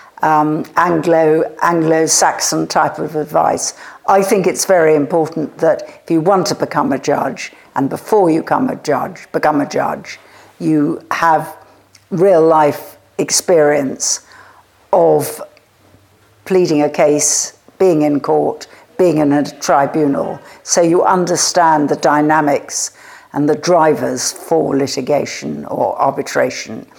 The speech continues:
You, in, in my experience, and again, I can only speak from the Anglo-Saxon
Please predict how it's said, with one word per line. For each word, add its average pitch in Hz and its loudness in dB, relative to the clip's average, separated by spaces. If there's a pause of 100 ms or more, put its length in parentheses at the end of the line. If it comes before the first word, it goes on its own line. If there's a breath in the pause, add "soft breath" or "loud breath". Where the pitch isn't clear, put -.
(360 loud breath)
You, - -6 (300)
in, 165 0 (200)
in 175 2
my 196 4
experience, 143 0
and 170 -2
again, 156 2
I 143 -2
can 160 -4
only 151 -2
speak - -4
from 156 -4
the 175 0
Anglo-Saxon 147 -2